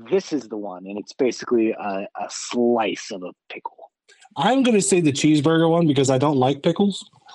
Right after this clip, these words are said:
Speaker 2: So
Speaker 1: Fair enough.
Speaker 2: <laughs> that's, that's as close as I can get to liking a pickle is just getting a burger and being like,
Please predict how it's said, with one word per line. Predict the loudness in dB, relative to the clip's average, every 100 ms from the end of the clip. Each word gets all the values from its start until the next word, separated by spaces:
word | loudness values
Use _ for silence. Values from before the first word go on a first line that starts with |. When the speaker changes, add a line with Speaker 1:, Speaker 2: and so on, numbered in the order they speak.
| -20 _ -4
Speaker 2:
So | 0 2 0 -4
Speaker 1:
Fair | -8
enough. | -4 0 0 -2
Speaker 2:
<laughs> |
that's, | -2 -2 0
that's | -2 0 -2
as | -2
close | 0 0 2
as | 2
I | 0
can | 0
get | -2 -2
to | 0 0
liking | 0 -4 -10
a |
pickle | -8 -8 -6 -8
is | -8
just | -10 -8
getting | -8
a | -8
burger | -10 -12 -8 -8
and | -8
being | -12 -12 -10
like, | -12